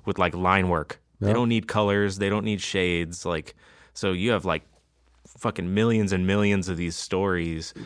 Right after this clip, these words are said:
Speaker 2: That
Speaker 1: And, you know, it's, so it's all, like, crazy out there. So I can't imagine, like, people looking for movie ideas. They could just pick up some mangas and, like, talk to the writer.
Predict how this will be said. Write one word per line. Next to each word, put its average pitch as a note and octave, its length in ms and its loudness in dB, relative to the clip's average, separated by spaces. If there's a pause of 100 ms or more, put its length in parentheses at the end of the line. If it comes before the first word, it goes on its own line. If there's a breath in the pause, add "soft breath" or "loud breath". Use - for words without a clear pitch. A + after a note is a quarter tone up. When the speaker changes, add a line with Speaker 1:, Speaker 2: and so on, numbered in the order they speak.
Speaker 2:
That G#2+ 340 0
Speaker 1:
And, F2+ 400 -2
you G2 100 -6
know, G#2 200 0
it's, A2 120 -4
so A2 200 2
it's F#2+ 100 -4
all, A2+ 280 4
like, F#2+ 120 0
crazy A2+ 540 0
out G#2+ 260 0
there. F2+ 380 -2 (100)
So D#2+ 420 -4
I - 80 -4
can't B2+ 220 -2
imagine, G#2+ 400 0
like, F2+ 260 -4 (840 soft breath)
people A#2+ 280 0
looking G#2+ 380 0
for G2+ 400 2
movie F#2 320 0
ideas. A2+ 600 0 (420)
They - 80 -16
could G2 160 -2
just G#2+ 240 -2
pick F#2 200 -4
up G2+ 120 -2
some F2+ 360 -4 (140)
mangas G#2+ 640 -2 (580)
and, F2 100 -6
like, E2+ 200 4
talk G2 260 4
to A2 120 2
the G2+ 80 4
writer. G2+ 480 2